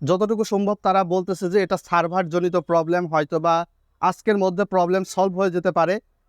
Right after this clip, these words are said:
যদিও এটা তাদের অফিসিয়াল তথ্য নয় ফাস্ট ট্র্যাক থেকে, যতটুকু সম্ভব। তো এক্ষেত্রে আপনাদেরকে আমি এতটুকু সাজেস্ট করতে পারি যে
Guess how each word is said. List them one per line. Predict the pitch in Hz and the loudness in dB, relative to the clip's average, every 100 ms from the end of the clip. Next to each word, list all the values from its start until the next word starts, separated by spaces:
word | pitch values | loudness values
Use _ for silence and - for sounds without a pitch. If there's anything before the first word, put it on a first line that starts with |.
| _ 143 | _ -2
যদিও | 185 220 | 0 2
এটা | 214 214 | 2 0
তাদের | 202 202 | 0 0
অফিসিয়াল | 208 170 214 - 202 202 | 0 -2 -2 0 0 0
তথ্য | 180 170 - 180 | 0 -2 0 0
নয় | 165 175 143 - _ _ | 2 0 0 -10 _ _
ফাস্ট | 190 180 - | -4 -4 -2
ট্র্যাক | 185 - | -4 -2
থেকে, | 143 139 | -4 -2
যতটুকু | 170 185 170 | 0 0 -2
সম্ভব। | 156 139 139 - _ _ _ _ | -2 -2 -2 -4 _ _ _ _
তো | 160 202 | -2 0
এক্ষেত্রে | 202 240 226 247 240 254 - _ _ | 0 0 0 0 0 -2 -6 _ _
আপনাদেরকে | 165 175 202 208 214 220 | -2 0 2 0 0 2
আমি | 220 180 190 196 | 2 2 0 -2
এতটুকু | 175 185 202 220 | -2 -4 -6 -2
সাজেস্ট | 185 185 - | 0 -2 -4
করতে | 180 170 180 | -6 -4 -2
পারি | 170 165 | 0 -2
যে | 151 160 | -2 -2